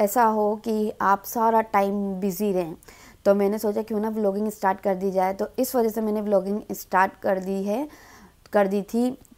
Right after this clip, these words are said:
तो सारा ध्यान उसमें और Insta की वीडियो बनाने में। और ऐसा नहीं है कि मैं घर का काम भी नहीं करती, मैं घर का काम भी करती हूँ, साथ के साथ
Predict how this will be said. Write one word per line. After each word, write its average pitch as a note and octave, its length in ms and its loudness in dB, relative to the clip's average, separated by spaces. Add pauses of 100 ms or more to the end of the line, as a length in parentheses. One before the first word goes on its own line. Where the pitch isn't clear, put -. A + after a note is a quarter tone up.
तो F#3+ 380 2
सारा G3+ 240 2
ध्यान G3 260 0
उसमें G3 420 -4 (100)
और F#3 360 2
Insta G3 280 -4
की G3 120 -6
वीडियो F#3+ 240 -2
बनाने F3+ 300 -2
में। F#3 280 -2 (520)
और G3 340 2
ऐसा A3 240 2
नहीं C4 160 0
है C4 80 -2
कि C4+ 120 -2
मैं B3 120 0
घर A3 140 2
का A3+ 100 4
काम G#3 240 2
भी G#3 80 0
नहीं G#3 140 0
करती, G3 220 0
मैं G3+ 140 -4
घर F#3+ 140 -2
का G3 100 -2
काम F#3+ 240 -2
भी G#3+ 60 -6
करती G#3+ 220 -4
हूँ, A3 80 -4
साथ G#3 120 -2
के - 120 -10
साथ G3+ 180 -2